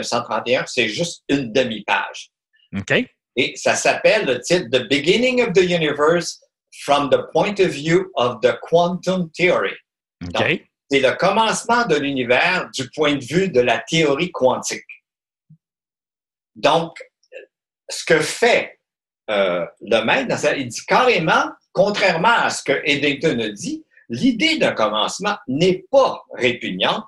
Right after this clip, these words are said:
Speaker 1: mais elle est abordable du point de vue de la physique quantique.
Speaker 2: Ok.
Speaker 1: Donc
Speaker 2: Juste, juste une parenthèse,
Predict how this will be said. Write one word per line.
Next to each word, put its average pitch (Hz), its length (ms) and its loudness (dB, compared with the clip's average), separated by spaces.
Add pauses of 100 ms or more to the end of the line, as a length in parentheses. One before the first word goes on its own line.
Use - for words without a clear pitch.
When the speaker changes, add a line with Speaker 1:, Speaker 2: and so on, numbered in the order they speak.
Speaker 1:
mais 156 320 0
elle 139 280 2
est 254 260 0 (840)
abordable 156 880 2 (280)
du 165 240 -6
point 147 280 0
de 117 60 -6
vue 139 440 -4 (160)
de 170 360 4
la 139 200 0
physique 156 460 -4
quantique. 107 500 -4 (1300)
Speaker 2:
Ok. 120 80 -12 (200)
Speaker 1:
Donc 139 140 2
Speaker 2:
Juste, - 180 -4 (160)
juste 139 220 -2
une 170 120 -2
parenthèse, 127 580 -4